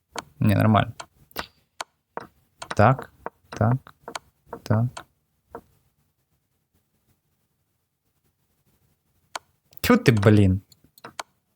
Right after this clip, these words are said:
Мат буде виходить, не бачиш. Я шукаю, як з'їсти туру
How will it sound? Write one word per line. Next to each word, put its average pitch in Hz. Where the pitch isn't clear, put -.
Мат 107
буде 107
виходить, 98
не 101
бачиш. 101
Я 135
шукаю, 175
як 151
з'їсти 160
туру 190